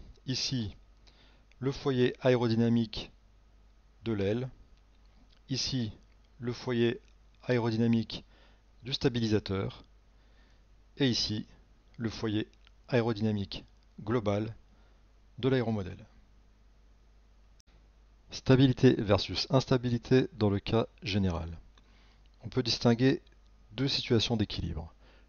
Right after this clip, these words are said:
l'équilibre stable et l'équilibre instable. Un corps est en équilibre stable s'il revient à sa position d'équilibre après en avoir été éloigné. Un corps est en équilibre instable s'il ne revient pas à sa position d'équilibre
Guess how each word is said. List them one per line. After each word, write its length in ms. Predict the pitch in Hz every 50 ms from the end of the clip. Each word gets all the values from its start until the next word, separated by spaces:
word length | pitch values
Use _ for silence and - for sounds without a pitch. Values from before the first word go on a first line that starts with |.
| - -
l'équilibre 480 | 98 107 104 - - 117 113 95 101
stable 460 | 95 - - - 123 131 135 135 135 - _ _ _ _ _ -
et 220 | - 127 131 - - -
l'équilibre 540 | 113 104 101 - - 104 110 117 113 - - _ -
instable. 580 | 123 120 - - - 87 82 78 - 78 71 - - - _ _ - - - - - - - - _ _ _ -
Un 100 | 113 101
corps 240 | - - 139 123 107
est 120 | 98 -
en 80 | 104 98
équilibre 420 | 101 - - - 113 104 - 90
stable 420 | 90 - - 120 127 139 135 - - _ -
s'il 240 | - - - 87 92
revient 360 | 104 113 107 117 127 123 120 -
à 80 | 104
sa 140 | - - -
position 360 | - - 127 117 117 - 131
d'équilibre 580 | 117 117 - - 107 107 113 120 - 107 - - _ -
après 360 | - - - - - 127 110
en 100 | 110 107
avoir 220 | 101 98 104 101
été 320 | 101 - - 117 113 - - - - - -
éloigné. 460 | - 117 107 101 95 85 76 78 76 73 - _ _ - - - _ _ _ _ _ _ _ - - - _ - - - - - _ _ -
Un 80 | 98 90
corps 220 | - - 113 107
est 120 | 95 -
en 80 | 101 92
équilibre 440 | 92 - - 92 90 87 - - - -
instable 580 | 127 139 - - - 117 120 123 127 139 143 - - _ -
s'il 240 | - - - 107 98
ne 80 | 98
revient 280 | 95 95 87 95 95 95 -
pas 260 | - 143 - - - - _ - - -
à 100 | - 104
sa 140 | - - 95
position 320 | - - 120 107 - - 113
d'équilibre 640 | 110 104 - - 98 101 113 113 117 113 -